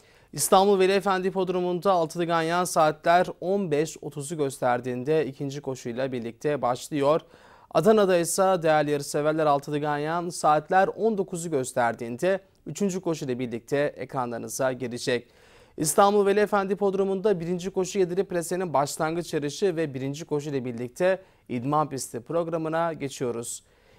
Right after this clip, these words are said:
İlk görüntü ise bir numaralı Fatma Sultan isimli safkanın Fatma Sultan iç pistte hazırlandı. Altı yüzü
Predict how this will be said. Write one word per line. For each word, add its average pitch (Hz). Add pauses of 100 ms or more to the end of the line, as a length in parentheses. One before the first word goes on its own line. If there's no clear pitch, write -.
İlk 208
görüntü 214
ise 202
bir 202
numaralı 196
Fatma 185
Sultan 180
isimli 165
safkanın 151
Fatma 160
Sultan 156
iç 170
pistte 143
hazırlandı. 135
Altı 139
yüzü 160